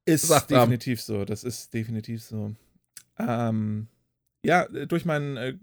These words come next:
Speaker 1: geminderten YouTube-Konsum habe ich, äh, eine Serie auf Netflix angefangen, wo ich zu meinem kleinen Trash-Kurs kommen möchte.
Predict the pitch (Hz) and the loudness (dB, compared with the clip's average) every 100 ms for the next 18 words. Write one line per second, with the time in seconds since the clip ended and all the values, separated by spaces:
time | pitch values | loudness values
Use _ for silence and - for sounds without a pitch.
0 | - - 147 131 156 135 127 120 117 135 | -16 -8 -4 -2 -2 -2 -2 0 0 -2
1 | 170 - _ 113 113 113 117 123 117 113 | -6 -10 _ -8 -4 -4 -2 -4 -4 -6
2 | 113 113 110 110 127 127 110 110 117 - | -2 0 0 0 0 0 -2 -4 -10 -6
3 | 107 - 110 104 110 113 113 110 - 117 | -6 -4 -6 -6 -4 -6 -4 -8 -6 -2
4 | 110 107 107 107 - _ _ _ 131 127 | 0 0 -2 -4 -10 _ _ _ 0 2
5 | 113 - 147 - - - - - - _ | 2 2 2 0 -4 -8 -14 -20 -20 _
6 | 135 117 - - _ _ _ _ 117 110 | 0 0 0 -16 _ _ _ _ -2 0
7 | 107 104 120 | 0 0 -4